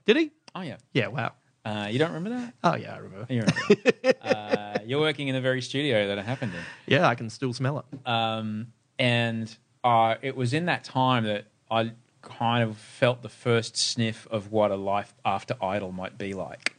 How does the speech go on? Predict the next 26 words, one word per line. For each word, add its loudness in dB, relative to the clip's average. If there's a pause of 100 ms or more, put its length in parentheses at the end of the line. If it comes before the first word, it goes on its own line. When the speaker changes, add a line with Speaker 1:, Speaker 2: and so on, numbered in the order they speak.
(120)
Speaker 1:
Right. 2
Speaker 2:
Because -4
for -10
so 0
long -4
I'd -10
been -8 (320)
Andrew -4
G, -2
the -6
guy -4
on -8
radio. -6 (140)
Speaker 1:
Yeah. 4 (240)
Speaker 2:
And -6
that -4
Good 0
News 2
Week -2
episode -4
that -4
I -2
worked -4
with -10
you 0
on -10